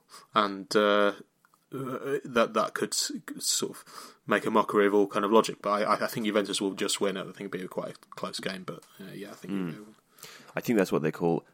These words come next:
Speaker 2: the magic of the cup.
Speaker 1: <laughs>
Speaker 2: Um, David Turner asks,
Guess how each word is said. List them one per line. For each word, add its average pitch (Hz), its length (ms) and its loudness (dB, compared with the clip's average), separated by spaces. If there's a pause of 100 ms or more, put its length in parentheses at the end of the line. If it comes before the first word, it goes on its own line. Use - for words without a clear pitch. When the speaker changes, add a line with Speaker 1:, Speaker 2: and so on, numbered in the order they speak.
Speaker 2:
the 90 80 0
magic 90 460 2
of 95 140 -6
the 104 100 -6
cup. - 440 -10
Speaker 1:
<laughs> - 60 -6 (760)
Speaker 2:
Um, 87 360 4 (120)
David 147 440 6
Turner 135 560 4
asks, - 500 -4